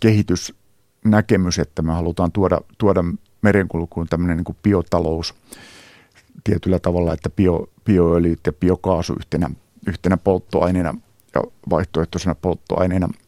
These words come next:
Ja siinä, siinä nyt ollaan viimeisien vuosien aikana päästy kahdenkymmenen vuoden suunnittelun jälkeen, niin, niin hiukan eteenpäin. Haasteita siinä on, mutta prosessi etenee positiivisesti ja, ja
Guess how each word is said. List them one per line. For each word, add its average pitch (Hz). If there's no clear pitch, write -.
Ja -
siinä, -
siinä 107
nyt 117
ollaan 110
viimeisien 101
vuosien 101
aikana 101
päästy 101
kahdenkymmenen 98
vuoden 98
suunnittelun 92
jälkeen, 90
niin, 92
niin 214
hiukan 107
eteenpäin. 87
Haasteita 95
siinä 107
on, 101
mutta 95
prosessi 107
etenee 95
positiivisesti 95
ja, 87
ja 87